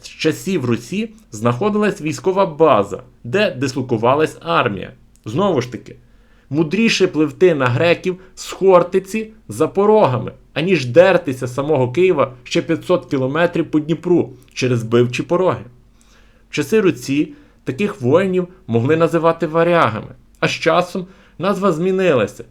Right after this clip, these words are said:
і професійних вояків в нашій країні стали кликати козаками. Щось приблизне відбулося і у Франції, коли в ній замість лицарів з'явилися мушкетери. Усе набагато простіше, ніж це подає офіційна історія,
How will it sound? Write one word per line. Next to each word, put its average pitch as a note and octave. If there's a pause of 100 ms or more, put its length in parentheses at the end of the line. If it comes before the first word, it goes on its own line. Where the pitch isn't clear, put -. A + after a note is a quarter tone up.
(140)
і F3
професійних D#3
вояків C#3+ (260)
в A#2
нашій C#3+
країні G3+ (200)
стали G#3
кликати F3+ (220)
козаками. D3+ (420)
Щось A3
приблизне E3+
відбулося B2
і D#3+
у D3
Франції, E3+ (260)
коли E3+
в D#3
ній D3+ (160)
замість C#3+
лицарів F#3 (220)
з'явилися C#3 (180)
мушкетери. B2+ (560)
Усе G#3
набагато F3+
простіше, F3+
ніж B2
це F#3+
подає C#3+
офіційна C#3
історія, D#3